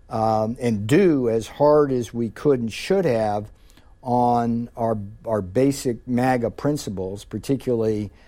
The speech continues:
the, the Buy American, particularly the, the stuff on China, particularly some of the border issues, was this whole notion of strategic failures that,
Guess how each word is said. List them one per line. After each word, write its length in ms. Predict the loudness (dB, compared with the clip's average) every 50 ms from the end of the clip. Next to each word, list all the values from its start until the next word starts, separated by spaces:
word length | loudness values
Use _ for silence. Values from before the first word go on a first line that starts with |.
| -20 -20 -20 -12
the, 340 | -8 -6 -4 -4 -4 -6 -6
the 140 | -6 -6 -6
Buy 360 | -2 2 2 4 4 6 4
American, 920 | 4 4 2 4 4 4 4 4 2 2 0 -2 0 -2 -2 -4 -6 -10 -14 -20 -20 -20 -20 -20 -16 -12
particularly 640 | -12 -8 -4 -2 -2 0 2 2 2 2 2 0
the, 180 | -2 -4 -6 -8 -10 -16 -18
the 100 | -18 -16 -14
stuff 320 | -2 2 2 2 2 0
on 240 | -4 -4 -4 -6 -8
China, 680 | -10 -10 -6 -2 0 0 2 2 0 0 -2 -4 -6 -10 -18 -20 -20 -20 -20 -20 -20 -12
particularly 680 | -10 -8 -4 0 2 2 2 2 0 -2 0 0 0 -2
some 260 | -4 -6 -4 -4 -4
of 80 | -4
the 60 | -4 -6
border 500 | -4 -2 0 2 2 0 0 -2 -4 -4
issues, 420 | -6 -8 -10 -10 -10 -10 -12 -14 -20 -20 -20 -20 -20 -20 -18 _
was 520 | 0 4 4 4 6 4 2 0 -4 -6 -10
this 360 | -10 -6 -4 -4 -4 -2 -2
whole 200 | -2 -2 0 0
notion 460 | 0 2 2 2 0 0 -4 -6 -6
of 240 | -6 -6 -8 -10 -12
strategic 580 | -14 -12 -12 -10 -6 -4 -4 -4 -4 -6 -10 -8
failures 680 | -4 -2 0 0 0 -2 -2 -4 -6 -8 -10 -12 -10
that, 240 | -6 -6 -4 -4 -6